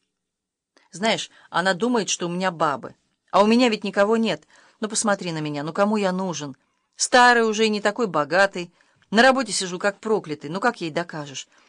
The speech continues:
Вбила себе в голову дура. «А может, она из-за Ники переживает?»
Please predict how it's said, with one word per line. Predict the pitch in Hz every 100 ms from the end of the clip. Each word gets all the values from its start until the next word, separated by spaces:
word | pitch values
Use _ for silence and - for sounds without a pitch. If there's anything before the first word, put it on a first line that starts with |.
| _ -
Вбила | 170 254 196
себе | 147 147
в | 135
голову | 151 143 139 139
дура. | 147 139 139 - _ _ _ _ _ _ _ _ _ _
«А | 165
может, | 196 196
она | 202 196
из-за | 185 202
Ники | 214 226
переживает?» | 175 151 147 147 147 139 147